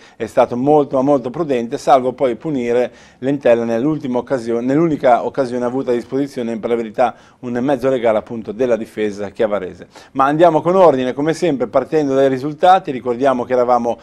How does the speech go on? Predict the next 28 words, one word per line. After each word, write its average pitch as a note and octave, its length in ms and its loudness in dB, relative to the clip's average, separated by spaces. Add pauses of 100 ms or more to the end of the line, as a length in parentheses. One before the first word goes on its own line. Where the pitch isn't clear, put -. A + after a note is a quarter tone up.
(140)
alla A#2 180 2
seconda C3+ 500 0
giornata A2+ 460 -2
del G#2+ 340 -4
girone B2 300 -4
di C3 80 -2
ritorno, C3 480 -2
andiamo C3 260 -2
quindi C#3+ 220 -4
a - 20 2
vedere B2 340 2 (220)
il C3 140 -10
tabellino. E3 580 2
Non D3+ 160 0
ci D3 100 -10
sono D3+ 200 -2
state D3 400 4
grosse D3+ 280 0
sorprese, D3+ 440 -2
anzi C#3+ 400 -2 (260)
una D3+ 180 0
giornata E3 340 2
che D#3 60 0
ha D3+ 40 4
visto D3 240 -4
soltanto C#3+ 500 0
due E3 240 2
vittorie, F3+ 640 2